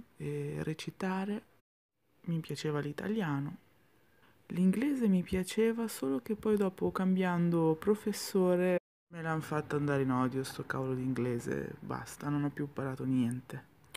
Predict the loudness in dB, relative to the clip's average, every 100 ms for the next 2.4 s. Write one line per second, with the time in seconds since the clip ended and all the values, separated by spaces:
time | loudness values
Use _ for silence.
0 | -8 -4 -2 2 2 2 2 2 4 4
1 | 2 4 2 2 -2 -4 -4 -4 -2 -4
2 | -8 -10 -8